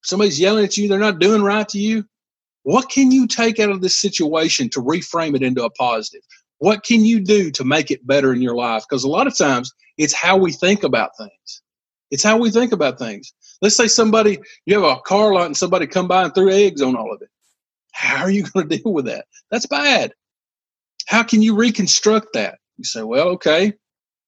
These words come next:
maybe I got insurance for that. I don't know if insurance would cover that or not. But maybe I can start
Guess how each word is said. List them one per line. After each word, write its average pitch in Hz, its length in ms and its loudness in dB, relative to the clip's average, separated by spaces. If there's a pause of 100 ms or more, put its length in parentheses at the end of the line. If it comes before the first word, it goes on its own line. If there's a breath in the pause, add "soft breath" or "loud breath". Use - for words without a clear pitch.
(520)
maybe 147 200 -2
I 165 80 2
got 165 140 0
insurance 160 520 0
for 120 100 -10
that. 123 180 0
I 147 100 2
don't 165 140 0
know 156 80 0
if 151 100 -2
insurance 143 380 -4
would - 80 -20
cover 135 240 -2
that 127 140 0
or 123 40 -8
not. 120 280 -8 (640)
But 131 100 -8
maybe 190 340 4
I 190 100 4
can 160 160 -4
start 175 380 0